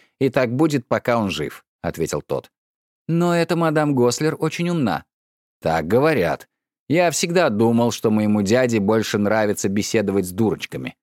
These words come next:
«Любой мужчина предпочтет умную женщину, если она знает, как своим умом воспользоваться».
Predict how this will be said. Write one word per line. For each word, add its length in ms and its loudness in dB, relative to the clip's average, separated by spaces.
«Любой 300 2
мужчина 540 0
предпочтет 580 -2
умную 380 0
женщину, 520 -2
если 300 0
она 180 2
знает, 380 -2
как 180 -4
своим 320 0
умом 320 2
воспользоваться». 840 -2